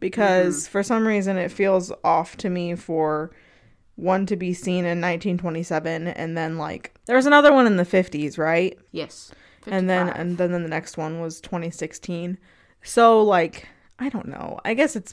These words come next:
Speaker 1: possible depending on what the creature is, but I guess that would only be technically, like, ninety years,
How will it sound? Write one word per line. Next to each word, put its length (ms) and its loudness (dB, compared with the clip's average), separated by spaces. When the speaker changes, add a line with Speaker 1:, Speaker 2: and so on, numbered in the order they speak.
Speaker 1:
possible 760 -2
depending 360 -6
on 180 -6
what 120 -14
the 80 -14
creature 440 -10
is, 500 -4
but 420 -8
I 40 -12
guess 120 -6
that 160 -2
would 180 -4
only 280 -4
be 140 -8
technically, 540 -8
like, 200 -8
ninety 340 -8
years, 720 -10